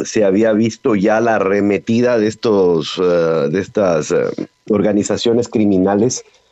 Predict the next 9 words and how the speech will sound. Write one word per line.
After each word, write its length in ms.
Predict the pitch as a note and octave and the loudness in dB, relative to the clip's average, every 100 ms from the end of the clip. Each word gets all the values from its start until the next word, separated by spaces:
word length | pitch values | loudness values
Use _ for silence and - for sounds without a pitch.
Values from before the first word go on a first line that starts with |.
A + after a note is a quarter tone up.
| _ - _ _ - | _ -20 _ _ -6
eh, 560 | - F#2+ F#2+ F#2 F2+ E2+ | 0 2 2 2 2 0
que 60 | G#2 | -2
están 520 | - A2 A2+ G#2+ F#2+ | -2 -2 0 0 -2
sumamente 720 | - A#2 A2 G#2 G#2+ A#2 A#2 | -4 -2 0 2 0 0 -2
bien 320 | F2 G2+ A2+ | 0 2 0
financiadas, 760 | G#2+ A2 F2+ D#2+ G#2 G2+ G2+ G2+ | 0 0 0 0 0 2 2 -2
que 120 | G2 | -4
están, 420 | E2 - F#2 F#2 | -4 -2 0 2
eh, 500 | F2 E2 E2 D#2+ D2 | 2 2 2 0 -2